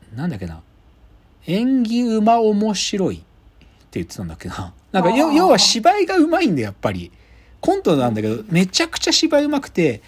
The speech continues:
Speaker 1: 積極的にボケみたいなもの挟んでないのに笑いが起きるっていう、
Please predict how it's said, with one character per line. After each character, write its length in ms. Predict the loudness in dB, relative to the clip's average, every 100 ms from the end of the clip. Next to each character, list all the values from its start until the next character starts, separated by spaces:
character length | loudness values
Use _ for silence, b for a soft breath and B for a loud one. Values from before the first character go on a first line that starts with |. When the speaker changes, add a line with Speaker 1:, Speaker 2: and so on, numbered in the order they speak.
| b b b
Speaker 1:
積 260 | -6 -4 -2
極 220 | 0 0
的 260 | -2 -4 -4
に 240 | -2 -2
ボ 380 | -4 -2 2 2
ケ 140 | 2
み 120 | 0 0
た 120 | -2
い 40 |
な 60 | -2
も 100 | -6
の 80 | -8
挟 320 | -10 -6 -4
ん 80 | -2
で 120 | -2
な 140 | -2
い 40 | -2
の 80 |
に 80 | -2
笑 300 | 0 0 0
い 20 |
が 80 | -2
起 60 | -4
き 160 | -2
る 140 | -2 -2
っ 20 |
て 180 | -6 -6
い 400 | -4 -2 -4
う、 40 | -8